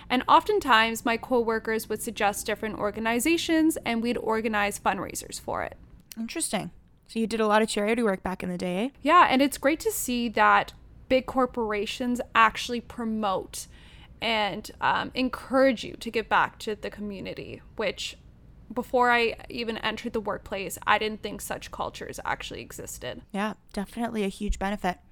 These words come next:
Speaker 2: And that sparks a different thought, actually, Katie. So when you talk about, like, K P M G supporting all these initiatives, that,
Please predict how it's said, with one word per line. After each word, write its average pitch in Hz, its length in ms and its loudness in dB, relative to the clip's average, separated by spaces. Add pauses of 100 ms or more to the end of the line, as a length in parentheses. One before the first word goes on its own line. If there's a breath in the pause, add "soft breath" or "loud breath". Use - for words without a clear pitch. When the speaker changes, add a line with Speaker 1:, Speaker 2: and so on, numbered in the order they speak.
(440 loud breath)
Speaker 2:
And 226 100 4
that 277 160 8
sparks 339 300 4
a 427 80 4
different 220 340 0
thought, 185 200 0
actually, 165 340 2
Katie. 170 280 -2 (200 loud breath)
So 196 400 8
when 202 280 4
you 233 420 4
talk 196 280 2
about, 180 640 4
like, 185 160 0
K 185 180 4
P 190 140 0
M 175 140 0
G 175 500 0
supporting 190 560 0
all 180 120 -2
these 185 180 -2
initiatives, 208 800 -2 (460 loud breath)
that, 220 500 6